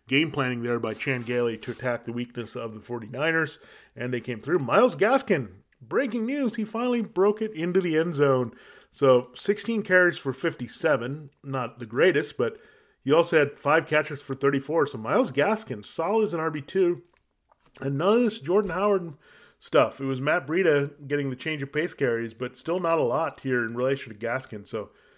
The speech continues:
really concerning here for the forty-niners D. And you can play stuff. I mean, if they're hurting in the secondary and they're weak up front, I mean, they only gave up ninety-four yards rushing on thirty-three attempts, but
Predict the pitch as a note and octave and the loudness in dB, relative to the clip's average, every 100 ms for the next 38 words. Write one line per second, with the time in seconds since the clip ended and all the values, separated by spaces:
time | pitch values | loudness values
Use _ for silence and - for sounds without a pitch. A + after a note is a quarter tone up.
0 | _ _ B2 D3 G#3 F#3+ - D3 - D3+ | _ _ 2 6 8 6 -2 -8 -4 -2
1 | C#3+ C3+ B2 B2 B2 A#2 - B2+ A2+ - | 0 -2 -2 -2 -2 -4 -6 -8 -6 -6
2 | B2 A#2+ A2 G#2 G#2+ D3 C#3 C3 - _ | -6 -6 -8 -10 -4 0 0 -2 -8 _
3 | _ - B2 E3 B3 G#3+ F#3+ A3 - G#2+ | _ -6 -2 -2 -2 0 2 2 2 0
4 | - - B2+ B2+ C#3 G3 F#3 F#3+ F#3 E3 | -2 -10 -6 -6 0 2 2 2 0 -2
5 | - D#3+ D#3+ D#3 D#3 D#3+ C#3 - _ _ | 0 0 0 2 2 0 -6 -18 _ _
6 | - B2+ B2+ B2 B2 C#3 E3 C#3+ E3 B2+ | -6 -4 0 0 0 -4 -6 -4 -4 -4
7 | C3 B2+ B2+ A#2+ C3+ D3+ D3+ D3+ B2+ B2 | -4 -8 -10 -8 -4 -2 0 0 0 -2
8 | C3+ B2 C3 A#2+ A#2 - A2 G#2 C#3 D3 | -2 -2 -2 -4 -6 -8 -8 -2 -2 -2
9 | C3+ A#2 A2 C3 A2 A#2+ G#2 B2 C3 A2+ | -6 -8 -4 -6 -4 -8 -8 -6 -6 -8
10 | - A2 G#2+ | -8 -6 -6